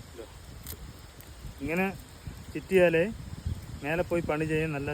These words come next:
സിമ്പിളായിട്ടുണ്ടാവുള്ളൂ. എന്താണ് പറഞ്ഞാ, കെട്ടിയിട്ടാ പിന്നെ ഇത് അറുത്ത് വിടുക, ഇങ്ങനെ എടുക്കുക. എന്തിങ്ങനെ കെട്ടണ പറഞ്ഞാ, ഇതില്ലേ, ഇങ്ങനെ വലിച്ച് വെച്ചാ മൊത്തം വരില്ല. ഇതാ, ഇത്രയ്ക്ക് ഇത്രയ്ക്ക് ഇങ്ങനെ അഴിഞ്ഞഴിഞ്ഞ് വരും കേട്ടോ.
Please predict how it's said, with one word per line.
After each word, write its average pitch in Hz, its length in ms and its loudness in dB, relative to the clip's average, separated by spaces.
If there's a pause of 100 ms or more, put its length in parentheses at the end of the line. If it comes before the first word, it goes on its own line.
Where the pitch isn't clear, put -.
സിമ്പിളായിട്ടുണ്ടാവുള്ളൂ. 127 720 -4 (800)
എന്താണ് 151 280 0
പറഞ്ഞാ, 143 220 -2 (680)
കെട്ടിയിട്ടാ 143 440 0 (960)
പിന്നെ 151 220 0
ഇത് 147 100 2
അറുത്ത് 131 240 0
വിടുക, 131 240 4
ഇങ്ങനെ 135 160 2
എടുക്കുക. 131 220 0 (880)
എന്തിങ്ങനെ 190 380 2
കെട്ടണ 175 280 2
പറഞ്ഞാ, 160 240 2 (760)
ഇതില്ലേ, 160 280 2 (800)
ഇങ്ങനെ 165 260 2
വലിച്ച് 160 360 6
വെച്ചാ 156 240 6 (1500)
മൊത്തം 165 260 8 (100)
വരില്ല. 139 300 6
ഇതാ, 127 100 2 (880)
ഇത്രയ്ക്ക് 156 320 2
ഇത്രയ്ക്ക് 160 240 0
ഇങ്ങനെ 147 160 4
അഴിഞ്ഞഴിഞ്ഞ് 139 440 4
വരും 120 140 -2
കേട്ടോ. 120 180 -2